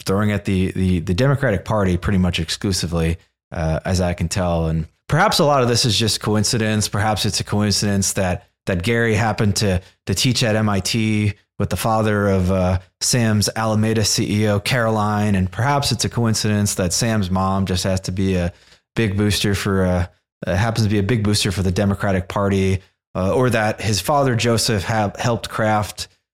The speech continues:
uh, Elizabeth Warren's twenty sixteen, uh, tax legislation. And perhaps it's just a coincidence that Sam was, was lobbying for months before this incident to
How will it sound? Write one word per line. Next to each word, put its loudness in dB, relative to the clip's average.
uh, -2
Elizabeth 0
Warren's 0
twenty 0
sixteen, 0
uh, 0
tax -2
legislation. 0
And 0
perhaps 2
it's 0
just 0
a -2
coincidence 0
that 0
Sam 0
was, -2
was -2
lobbying 2
for -2
months 2
before -2
this 0
incident 0
to 0